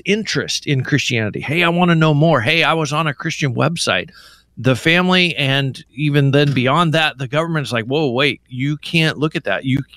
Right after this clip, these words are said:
we, we can't be Christians. We are Sunni Muslims." Uh, and so it is a very difficult place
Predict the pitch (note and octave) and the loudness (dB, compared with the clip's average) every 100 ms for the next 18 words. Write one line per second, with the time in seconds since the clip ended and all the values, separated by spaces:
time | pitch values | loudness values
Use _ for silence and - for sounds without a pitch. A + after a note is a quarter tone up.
0 | - B2 D3+ D#3 C#3 _ C#3+ C3+ F3+ E3 | -8 0 2 2 -4 _ -2 0 0 0
1 | A2 D3+ F#3+ - F#2 - E2+ A#2 D3 E3+ | 0 0 0 -2 -4 -4 -6 -4 0 0
2 | - D3+ D3 - D3+ D3 B2 C3 C3 G2 | 2 2 0 -2 -4 -2 0 0 -2 -6
3 | D#2 - - - - - A#2 A#2+ B2 C3 | -10 -14 -20 -20 -20 -6 -2 0 0 -2
4 | - C#3+ C3 A2 A2 _ - F3+ F#3+ E3 | 0 0 0 -4 -12 _ -8 -2 2 2
5 | C3 D#3+ - E3 D#3 - - C3+ C3 - | 2 0 0 -2 -2 -2 0 2 2 -2